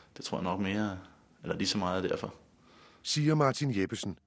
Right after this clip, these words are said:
Speaker 2: nyeste skud på stammen af en Fremmer-familie, der gennem mange år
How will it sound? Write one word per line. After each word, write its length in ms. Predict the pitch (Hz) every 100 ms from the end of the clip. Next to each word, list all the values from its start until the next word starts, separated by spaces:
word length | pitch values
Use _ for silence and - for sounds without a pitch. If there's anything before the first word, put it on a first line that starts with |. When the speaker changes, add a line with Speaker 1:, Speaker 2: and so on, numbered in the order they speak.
| _
Speaker 2:
nyeste 440 | - 113 120 131 110
skud 240 | - 123
på 100 | 120
stammen 420 | 101 110 104 139
af 100 | 120
en 100 | 92
Fremmer-familie, 800 | 85 - 131 113 110 123 120 87 107 _ _ -
der 60 |
gennem 260 | 143 143 123
mange 260 | 104 117
år 240 | 131 110